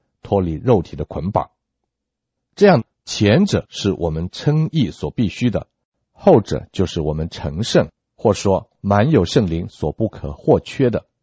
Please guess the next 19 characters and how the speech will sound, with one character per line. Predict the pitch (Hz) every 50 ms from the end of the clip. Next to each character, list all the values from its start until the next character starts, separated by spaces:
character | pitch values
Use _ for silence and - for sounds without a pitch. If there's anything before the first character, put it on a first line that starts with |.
| _ _ _ _ _ _ _
对 | - 107 95
这 | - 147
一 | 123 101
点， | - 87 71 - _ _ _
保 | - 76 76
罗 | 73 78 90
说 | - - 143 131
得 | 110
很 | 80 85 78
好， | - - - - _ _ _ _ _ _ _ _ _ _ _ _
我 | - 104 110
们 | 107 123
若 | 147 160 143
是 | - - 110 98
与 | 92 87 85
基 | - - 170
督 | 165 - 180 185
同 | - - 82 95 143
死， | - - 87 76 -